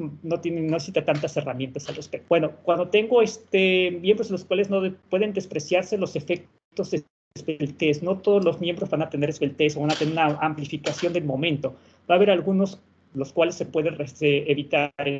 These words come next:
eso. ¿En cuáles? Con extremos restringidos, o sea, que cumplo con la condición de la desigualdad anterior, se cumple cuando H' entre R sea menor que todo esto. Entre la relación M uno y M dos, M uno es el momento menor y M dos es el momento mayor, ¿sí? De los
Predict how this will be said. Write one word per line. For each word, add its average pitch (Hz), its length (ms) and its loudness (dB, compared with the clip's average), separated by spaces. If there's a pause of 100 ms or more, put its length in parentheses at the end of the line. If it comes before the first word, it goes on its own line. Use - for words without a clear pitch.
(140)
eso. - 260 -12 (380)
¿En 165 140 -8
cuáles? 202 400 4
Con 151 200 -2
extremos 175 400 -4
restringidos, 170 540 -4
o - 20 -12
sea, 147 140 -4
que 147 100 -8
cumplo 208 340 0
con 160 140 0
la 147 140 2
condición 143 420 0
de 175 80 0
la 147 140 2 (140)
desigualdad 143 600 0
anterior, 202 540 4 (260)
se 151 220 -2
cumple 185 320 0
cuando 147 280 2
H' 147 280 -2 (240)
entre 185 480 2
R 196 180 0
sea 170 160 -2
menor 139 360 0
que 147 100 -2
todo 131 240 -4
esto. 127 240 -8
Entre 135 180 0
la 139 160 4
relación 143 340 -2
M 165 200 0
uno 170 160 0
y 165 80 2
M 175 160 2
dos, 190 240 2
M 147 160 4
uno 151 120 2
es 151 100 -10
el 147 60 -2
momento 151 320 0
menor 190 360 0
y 143 80 -2
M 139 120 -2
dos 143 140 -4
es - 60 -6
el 135 80 -6
momento 143 340 -2
mayor, 165 480 0 (140)
¿sí? 175 320 -4 (280)
De 135 100 -2
los 131 100 -4